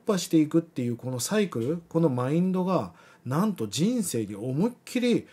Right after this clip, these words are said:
活用できるようになってきたんですよね。今まで諦めてたことを諦めなかったり、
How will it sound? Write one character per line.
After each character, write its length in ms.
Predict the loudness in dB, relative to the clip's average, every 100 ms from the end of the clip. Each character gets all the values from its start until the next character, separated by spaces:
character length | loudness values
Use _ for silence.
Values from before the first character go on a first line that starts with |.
| -20 -18
活 340 | -12 -10 -4 2
用 140 | 4
で 100 | 4
き 100 | 4
る 60 | 2
よ 60 |
う 40 | 2
に 80 | -2
な 120 | -10
っ 60 |
て 140 | -10 -10
き 80 | -4
た 120 | -4
ん 60 |
で 60 | -4
す 80 | -10
よ 120 | -12
ね。 140 | -8
今 200 | -6 -4
ま 100 | -4
で 60 | -4
諦 320 | -4 -4 0
め 120 | 2
て 60 | 2
た 100 | -2
こ 120 | -4
と 100 | 0
を 120 | 0 0
諦 240 | -4 0
め 80 | 0
な 100 | 0
か 80 | -2
っ 60 |
た 120 | -8 -10
り、 180 | -10